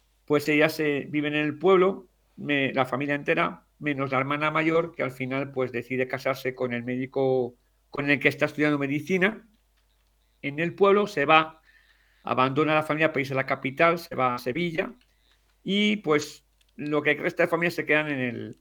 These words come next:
se quedan en el pueblo. Luego está ya la guerra civil, el padre se pone muy enfermo, tienen que ir a, a Málaga, se,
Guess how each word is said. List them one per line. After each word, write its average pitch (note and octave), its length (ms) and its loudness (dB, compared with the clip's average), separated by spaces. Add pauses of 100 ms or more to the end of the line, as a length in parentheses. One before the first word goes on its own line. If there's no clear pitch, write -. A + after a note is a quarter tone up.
se C3 200 -10
quedan C#3 220 -4
en B2 60 -4
el A2+ 120 -8
pueblo. A#2 280 -2
Luego B2+ 120 -2
está C3 160 -2
ya B2 60 2
la B2 100 0
guerra A#2+ 200 -2
civil, F3+ 680 -2 (380)
el B2 160 -4
padre C#3 200 2
se C3+ 160 -8
pone C3+ 220 -2
muy B2+ 180 -2
enfermo, E3+ 1000 0 (180)
tienen C3 280 -4
que - 120 -4
ir C3+ 60 0
a, C3 200 2
a B2+ 100 -2
Málaga, D3+ 380 4
se, C3+ 140 -2